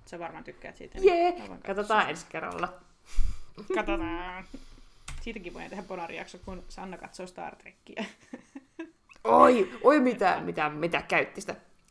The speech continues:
Speaker 2: Ja siis tää Star Trekissa, ihan, ihan nopeasti vaan. <laughs> Star Trekissa on se hyvä
Speaker 1: Mm.
Speaker 2: puoli, että no siis vanhat Star Trekit <laughs> on tehty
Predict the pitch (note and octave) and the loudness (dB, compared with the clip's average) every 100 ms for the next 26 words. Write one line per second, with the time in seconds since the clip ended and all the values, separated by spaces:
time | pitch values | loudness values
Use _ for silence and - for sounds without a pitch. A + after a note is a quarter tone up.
0 | - F#3+ A3 A3+ C#4 C#4 - - C#4+ C#4+ | -2 4 4 4 2 0 -2 -2 -2 -2
1 | - A#3 - A3 - A#3+ G#3+ G3+ F3 - | -4 -2 4 4 6 4 4 2 -2 -4
2 | - - A#3 - D4+ D#4+ D#4+ C#4+ - A#3+ | -12 -8 6 10 12 10 6 2 2 -2
3 | A3 A3 G#3 G#3 A#3+ G3 F#3 F4 A4 - | -4 -4 -2 2 2 2 2 2 2 4
4 | D#5+ - A#4 G#4+ - - E3+ - E3 - | 2 2 -6 -6 -8 -10 -6 2 2 2
5 | F3+ F#3 F#3 G3+ G#3+ F#3 - F#3 F#3 F3+ | 0 0 4 6 6 4 2 4 4 4
6 | F3 G#3 B3+ - - - - C4 C4+ A#3 | 0 2 0 -4 -14 -6 2 4 4 2
7 | A#3+ B3+ - - - | 4 4 4 2 0